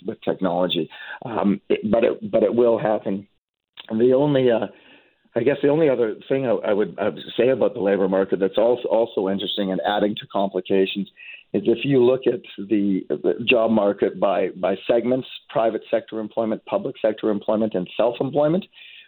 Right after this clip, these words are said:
we really haven't seen much job growth in the private sector, number of employees. And when you add in self-employment, uh, those numbers are down. So the total number of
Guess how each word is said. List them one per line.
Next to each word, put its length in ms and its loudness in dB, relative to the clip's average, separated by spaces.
we 120 -2
really 340 4
haven't 280 0
seen 240 2
much 220 2
job 260 2
growth 240 2
in 220 0
the 80 2
private 580 -2
sector, 480 0
number 420 0
of 120 0
employees. 560 2
And 220 2
when 160 4
you 180 4
add 260 2
in 220 0
self-employment, 880 -2
uh, 360 -2
those 560 -2
numbers 360 0
are 120 -2
down. 480 -2
So 100 0
the 180 -4
total 280 2
number 200 2
of 60 2